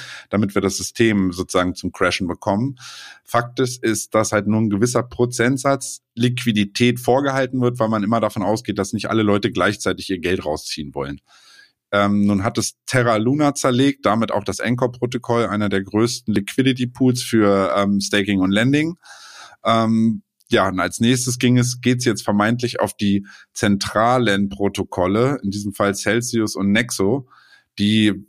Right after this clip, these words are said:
zwar kein Staking machen, aber man dort, ähm, sein Geld verleihen kann und dort Zinsen drauf bekommt und auch in der Vergangenheit sehr hohe Zinssätze bekommen hat.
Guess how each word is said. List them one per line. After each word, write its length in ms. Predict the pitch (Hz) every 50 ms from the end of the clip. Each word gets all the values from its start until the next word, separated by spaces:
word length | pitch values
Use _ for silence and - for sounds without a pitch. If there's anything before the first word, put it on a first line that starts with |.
| _ _ _ -
zwar 240 | - - 101 101 101
kein 180 | - 101 95
Staking 460 | 98 - 98 107 127 123 139 156 147
machen, 240 | 143 139 139 147 127
aber 180 | 101 104 110 110
man 220 | 107 104 104 101
dort, 360 | 101 98 107 113 - - - - -
ähm, 520 | 110 107 104 104 101 101 101 101 101 95
sein 260 | 98 101 98 101 101
Geld 260 | 95 98 107 104 101
verleihen 460 | - - 101 95 95 98 117 139 165 156
kann 240 | - 156 147 143
und 100 | 123 104
dort 300 | 110 107 107 107 - - _
Zinsen 380 | - - 131 139 151 151 160 147
drauf 240 | 139 135 143 139 -
bekommt 460 | - - - - 139 143 156 147 -
und 420 | - 110 110 110 104 101 - -
auch 160 | - 113 113
in 60 | - 113
der 80 | 107
Vergangenheit 480 | - - 104 95 104 110 113 110 104 98
sehr 180 | - 104 98
hohe 160 | 101 107 107 104
Zinssätze 480 | - - 139 143 - 139 135 - -
bekommen 400 | 131 131 123 - 147 143 143 143
hat. 180 | 143 139 -